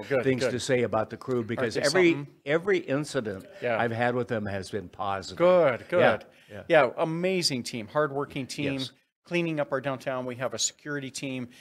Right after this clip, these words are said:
Speaker 2: and then we have a team that does marketing and promotion, so
Speaker 1: Okay.
Speaker 2: telling the world about the beauties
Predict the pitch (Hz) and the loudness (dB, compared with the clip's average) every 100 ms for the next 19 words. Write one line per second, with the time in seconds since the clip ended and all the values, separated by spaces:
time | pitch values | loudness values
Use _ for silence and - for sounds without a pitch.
0 | - _ 123 123 120 123 113 - 135 120 | -20 _ -12 -8 -6 -6 -6 -8 -8 -8
1 | - 107 117 123 120 123 113 101 - 202 | -8 -8 -4 -6 -6 -8 -8 -12 -12 -6
2 | 143 - 160 151 - 117 110 - 143 143 | -6 -4 -6 -6 -4 -4 -4 -2 0 0
3 | 139 131 117 123 156 147 131 123 - - | -2 -4 -4 0 2 2 0 -2 -4 -8
4 | 123 120 131 135 120 - | -10 -8 -6 -6 -6 -10